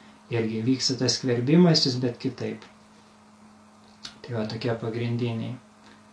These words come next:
orientyrai. Va, Ugnė dar parašė, ar galėsite dar papasakoti apie jungtį su šaltiniu per meditaciją?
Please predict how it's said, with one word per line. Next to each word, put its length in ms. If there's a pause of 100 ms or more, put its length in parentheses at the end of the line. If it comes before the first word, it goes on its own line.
(800)
orientyrai. 800 (4000)
Va, 260
Ugnė 400
dar 200
parašė, 560
ar 100
galėsite 520
dar 200
papasakoti 960 (100)
apie 320
jungtį 460
su 180
šaltiniu 640
per 200
meditaciją? 920